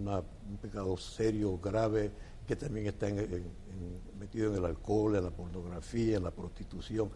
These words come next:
todas esas cosas. Igual que mi madre, sigan orando.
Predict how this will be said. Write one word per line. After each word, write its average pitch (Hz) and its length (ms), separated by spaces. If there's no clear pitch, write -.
todas 123 320
esas 104 260
cosas. 85 340
Igual 104 260
que - 100
mi 104 100
madre, 104 420
sigan 104 380
orando. 82 400